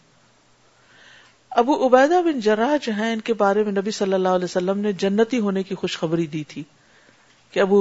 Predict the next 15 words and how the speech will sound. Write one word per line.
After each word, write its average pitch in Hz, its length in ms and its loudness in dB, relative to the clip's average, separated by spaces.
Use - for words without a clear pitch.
عبیدہ 180 340 2
بن 185 140 -4
جراح 180 360 0
جنت 165 360 -6
میں 156 100 -10
ہیں۔ 165 180 -14
ابو 196 280 2
عبیدہ 202 340 6
بن 208 120 -2
جراح 214 320 0
اس - 240 -4
امت 208 340 0
کے 220 180 -2
امین 190 360 2
ہیں۔ 165 180 -10